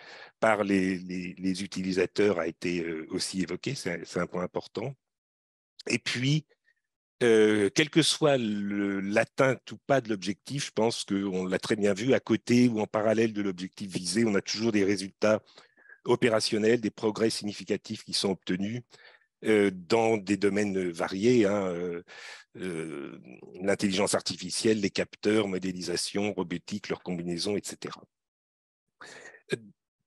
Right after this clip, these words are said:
Donc, honnêtement, je pense que, euh, ce qu'on peut retenir, c'est que nous avons collectivement beaucoup appris. Euh, nous, en tant qu'agence de soutien à la recherche, d'organisation de ce type de dispositif, mais je pense que ça a été le cas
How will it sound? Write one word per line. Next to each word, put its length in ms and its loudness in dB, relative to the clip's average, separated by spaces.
Donc, 320 4
honnêtement, 800 4
je 100 -6
pense 280 0
que, 400 2
euh, 640 -2
ce 200 -12
qu'on 140 -4
peut 180 -6
retenir, 460 4
c'est 120 -2
que 140 -6
nous 120 2
avons 440 2
collectivement 640 0
beaucoup 460 -8
appris. 420 -6
Euh, 200 0
nous, 260 4
en 100 2
tant 160 0
qu'agence 420 4
de 80 0
soutien 300 0
à 20 4
la 80 4
recherche, 360 2
d'organisation 760 -2
de 140 -4
ce 100 -6
type 180 -10
de 120 -2
dispositif, 720 -6
mais 80 -2
je 60 -4
pense 180 0
que 80 -4
ça 120 0
a 40 2
été 200 2
le 200 -2
cas 180 0